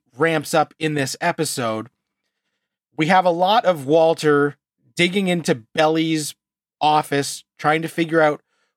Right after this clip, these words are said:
what Belly was up to. And we start to revisit this idea of soul magnets and a way f-, to maybe after death carry on in some way. And so Walter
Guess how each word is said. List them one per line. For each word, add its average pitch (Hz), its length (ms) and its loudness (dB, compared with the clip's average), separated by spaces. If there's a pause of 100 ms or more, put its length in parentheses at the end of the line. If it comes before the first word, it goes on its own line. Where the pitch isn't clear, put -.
what 165 240 -2
Belly 170 320 2
was 156 260 0
up 160 220 0
to. 110 380 -4 (300)
And 160 220 2
we 156 140 -2
start 180 300 0
to 185 80 -4
revisit 175 580 -2
this 165 200 -2
idea 151 680 0
of 135 400 -2
soul 175 420 2
magnets 123 720 -2 (280)
and 143 400 0 (120)
a 147 120 0
way 165 280 2
f-, - 140 -8
to 156 140 -8
maybe 180 600 -2
after 156 440 -4 (100)
death 151 420 0
carry 151 380 0
on 139 300 2
in 131 100 -6
some 123 300 -4
way. 98 260 -6 (260)
And 143 160 -4
so 139 440 2 (340)
Walter 208 640 2